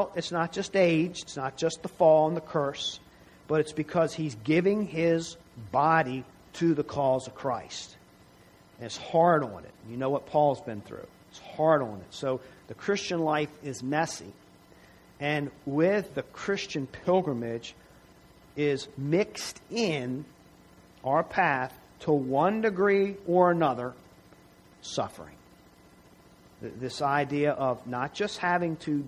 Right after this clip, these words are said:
die on the inside, the inner man, to say no to self and yes to Christ. That's hard. That's a form of suffering. Phew, man, you gotta die to self. I don't wanna die to self.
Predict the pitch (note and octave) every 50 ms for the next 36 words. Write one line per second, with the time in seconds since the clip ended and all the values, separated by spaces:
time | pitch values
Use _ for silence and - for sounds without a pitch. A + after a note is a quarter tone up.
0 | B2 - D3+ C3 B2 C3 C#3 C#3 D3 D3+ D3 - - - - - - - - -
1 | C#3+ C#3 C#3 C#3 C#3 D3 D#3+ E3 E3 - - C#3 B2+ B2 B2 B2 B2+ B2 A#2 B2+
2 | - - D3+ D#3+ E3+ D#3+ C#3 C3+ C3 B2+ B2+ B2 B2 - C3+ - - - C#3+ C3
3 | B2+ A#2+ - - B2 B2 B2+ C3+ C3 C#3 D#3 D3 - F#3 F3 - - D#3+ C3+ C3+
4 | B2+ - C3 B2 A#2+ B2 C3 B2+ B2+ - - - D3+ - - - C#3+ C3+ C3 A#2+
5 | - - A2+ G#2 A#2 C3 C#3 D#3+ - - - - G#3 F#3+ D#3+ D3 D3 D#3 D#3 C#3
6 | B2 C#3+ - - F#3 - - - G#3 G3 G3 F#3+ G3 F#3+ - F#3+ E3+ D#3 - -
7 | D3+ D3 D#3 E3+ G3+ - - - _ _ _ - - - - - - - - -
8 | - - - - - - - - - - - - - - F#3 E3 - - - -
9 | - - - - - - - - - - - - - - - - - - C3 C3
10 | A#2+ A2 G#2+ C#3 C3+ C#3 C#3 C3 B2 - - C#3 D3+ A#2+ - - - - A#2 D3+
11 | D#3 D#3 D#3 D#3 D#3 D3+ C3+ B2+ A2+ - F#2 F2 - - - G2+ D#2+